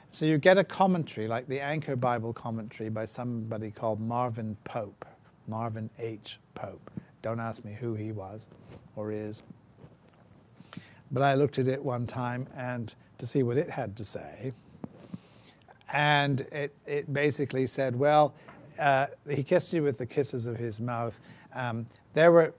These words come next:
sort of eight different kinds of kiss, uh, in the ancient world. There was the kiss of the mouth, there was the kiss of the foot, there was the kiss of the hand, you know, depending on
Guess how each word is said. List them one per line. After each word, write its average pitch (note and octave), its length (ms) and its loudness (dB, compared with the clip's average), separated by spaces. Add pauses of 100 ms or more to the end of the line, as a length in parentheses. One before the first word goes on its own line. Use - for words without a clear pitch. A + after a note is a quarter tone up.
sort C3+ 260 0
of C3+ 160 0
eight D#3 260 0
different C3+ 380 -4
kinds B2 440 -4
of A2+ 140 -8
kiss, - 540 -4 (380)
uh, A#2+ 200 -6
in A#2+ 200 -4
the A#2+ 120 -4
ancient A#2+ 380 -6
world. G#2+ 260 -6
There A2 100 -4
was G#2+ 140 -6
the A#2+ 100 -6
kiss B2 300 -4
of A2+ 140 -4
the A2+ 100 -4
mouth, A#2+ 400 -2
there A2+ 100 -6
was A2 160 -6
the A2+ 100 -10
kiss - 280 -6
of A2 140 -8
the A2+ 100 -6
foot, C3+ 400 -4
there A#2+ 100 -6
was A2+ 160 -8
the A2 100 -12
kiss - 300 -6
of A#2 120 -6
the A#2 120 -4
hand, A#2 520 -6 (360)
you C3 100 -6
know, A2+ 140 -2
depending A#2 560 -6
on B2 260 -6